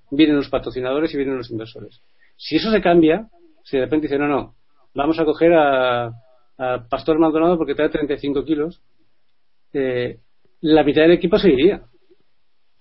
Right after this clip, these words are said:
Porque es que no es, no, no les interesa, o sea, ellos tienen una filosofía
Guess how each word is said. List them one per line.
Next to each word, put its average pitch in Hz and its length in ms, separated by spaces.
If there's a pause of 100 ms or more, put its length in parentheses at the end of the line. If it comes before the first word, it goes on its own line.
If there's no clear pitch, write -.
Porque 147 220
es - 100
que 185 100
no 185 160
es, 190 100
no, 196 100
no 156 360
les 196 180
interesa, 180 420
o 131 40
sea, 131 140
ellos 156 240
tienen 190 220
una 196 120
filosofía 190 480